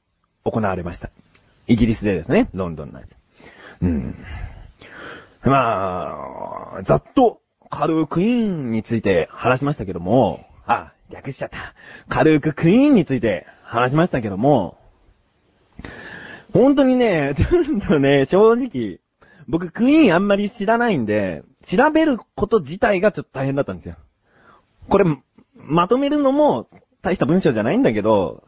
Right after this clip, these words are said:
ちょっとこれ大変だったんですよ。それでこう、ちょっと調べてって、まあ、要は感覚的にですよね。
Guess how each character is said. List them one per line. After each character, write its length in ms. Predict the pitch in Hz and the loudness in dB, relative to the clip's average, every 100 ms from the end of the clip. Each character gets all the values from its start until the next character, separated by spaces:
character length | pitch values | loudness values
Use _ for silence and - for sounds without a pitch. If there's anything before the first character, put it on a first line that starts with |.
| - | -12
ち 40 | |
ょ 20 | |
っ 20 | |
と 80 | - | -8
こ 80 | 104 | -6
れ 60 | 87 | -4
大 200 | 110 107 | -2 -2
変 160 | 107 | 0
だ 80 | 107 | -2
っ 60 | - | -2
た 180 | - 131 | 0 2
ん 60 | |
で 60 | 110 | 0
す 120 | - | -2
よ。 180 | 98 - _ _ _ _ _ _ _ _ _ - - - - - | -2 -4 _ _ _ _ _ _ _ _ _ -20 -20 -20 -10 0
そ 60 | |
れ 80 | 160 | 2
で 20 | |
こ 480 | 151 151 147 151 147 | 4 4 6 4 4
う、 80 | 147 | 2
ち 60 | |
ょ 20 | 143 | 0
っ 40 | |
と 320 | 120 110 101 | 0 0 -2
調 520 | 101 - - - 113 | -6 -16 -16 -2 0
べ 120 | 110 98 | 0 -2
て 120 | 101 | -6
っ 60 | |
て、 420 | 85 - 196 160 95 - 165 | -6 2 4 2 -2 -16 -16
ま 500 | 143 170 139 117 107 | -4 -2 0 -2 -4
あ、 60 | 113 | -2
要 140 | 175 | 2
は 100 | 180 | 2
感 180 | 110 180 | 0 -2
覚 160 | 196 196 | -2 -4
的 200 | 185 190 | -6 -4
に 80 | 185 | -4
で 80 | |
す 60 | 117 | -4
よ 80 | 110 | -6
ね。 240 | 135 160 | -6 -6